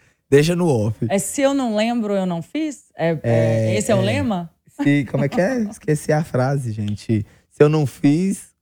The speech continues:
Speaker 1: como é que é?
Speaker 2: "Se eu
Speaker 1: Ai,
Speaker 2: não lembro,
Speaker 1: gente.
Speaker 2: eu não fiz".
Speaker 1: É algo assim
Speaker 2: Não é isso,
Speaker 1: mesmo.
Speaker 2: não?
Speaker 1: É porque eu acho que tinha outra. Como é que é, gente? Então, ah,
Speaker 2: Ajuda
Speaker 1: deixa pra
Speaker 2: a gente
Speaker 1: lá.
Speaker 2: aí, bastidor.
Speaker 1: <laughs> Vou deixar nos comentários aí, hein?
Speaker 2: É, boa. <laughs> Coito interrompido, pode ou não pode?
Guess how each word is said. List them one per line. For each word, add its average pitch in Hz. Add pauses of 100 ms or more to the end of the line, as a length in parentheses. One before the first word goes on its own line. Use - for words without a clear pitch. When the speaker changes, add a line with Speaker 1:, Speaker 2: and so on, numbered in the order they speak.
(120)
Speaker 1:
como 131
é 127
que -
é? 339
Speaker 2:
"Se -
eu 233
Speaker 1:
Ai, 143
Speaker 2:
não 233
lembro, 254
Speaker 1:
gente. 302
Speaker 2:
eu 311
não 302
fiz". 190 (100)
Speaker 1:
É -
algo 208
assim -
Speaker 2:
Não 233
é 233
isso, 135
Speaker 1:
mesmo. 120
Speaker 2:
não? 311 (200)
Speaker 1:
É 208
porque -
eu 202
acho 196
que -
tinha -
outra. 185 (400)
Como 240
é 208
que -
é, 269
gente? 110
Então, 143
ah, 156
Speaker 2:
Ajuda -
Speaker 1:
deixa 285
pra 277
Speaker 2:
a -
gente -
Speaker 1:
lá. -
Speaker 2:
aí, 262
bastidor. 214 (240)
Speaker 1:
<laughs> -
Vou 160
deixar 175
nos 165
comentários 170
aí, 139
hein? 131
Speaker 2:
É, 220
boa. 185 (100)
<laughs> -
Coito 339
interrompido, 226
pode 254
ou 277
não 247
pode? 147